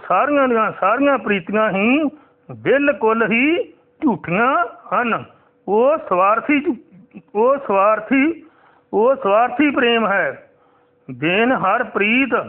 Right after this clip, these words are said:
ਹਰ ਪ੍ਰੀਤ ਸਭ ਝੂਠੀ, ਇੱਕ ਖਿਣ ਮੈਂ ਵਿਸਰ ਸਭ ਜਾਏ।" ਪੰਜਵੇਂ ਪਾਤਸ਼ਾਹ ਜੀ ਕਹਿੰਦੇ ਹਨ ਕਿ ਈਸ਼ਵਰ ਨੂੰ ਆਪਣੇ ਘਟ ਦੇ ਅੰਦਰ ਦੇਖ ਕੇ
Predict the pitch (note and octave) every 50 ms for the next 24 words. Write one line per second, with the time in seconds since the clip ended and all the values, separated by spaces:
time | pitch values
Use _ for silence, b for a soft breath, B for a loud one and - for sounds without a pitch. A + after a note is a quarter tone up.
0 | - - _ _ - - - D3+ G#3+ A#3 A3+ - - G3+ G#3+ A3 A#3+ B3+ A3+ B3+
1 | - - A3 A3+ A#3+ G#3 - - B3+ A#3 F3+ - - A3+ C4 C4 A3 E3 C#3 -
2 | b b b b b b - A3 A#3+ A#3 A#3+ G#3 - - F3 F#3+ G#3 A#3 C4 B3+
3 | C4+ C4 A#3+ G3 F#3+ C#3+ - A#3 A#3 A3+ - G#3+ A3+ A3+ G#3+ C4 C#4+ D#4 E4+ G#3+
4 | E3+ F3+ F3+ F#3+ G3+ G3 G3 F3+ E3+ F#3 F#3 F#3 F#3 G3+ F#3+ F#3 F#3 F3+ E3 -
5 | F#3+ F#3 D#3+ D#3+ - E3 F#3 G3 A#3 A3+ G#3+ A3+ B3 C4 C4+ D4 C#4+ C#4+ B B
6 | B B B B B B B - G3 G3 G#3 G#3+ F#3 F#3+ G#3+ A3+ F3+ E3+ A#3+ A#3+
7 | A#3+ A#3 G#3+ A3 B3 C4 C4+ C4+ A#3 G#3 - A#3 G#3+ G#3+ G#3 G#3 A3 G3+ D3+ D3+
8 | E3 F#3+ A3 G#3+ G#3 G3 F#3+ G#3 F#3 E3+ D3+ E3 E3+ G3+ G3 G#3 - B3 A#3+ B3+
9 | C4 C#4 D4+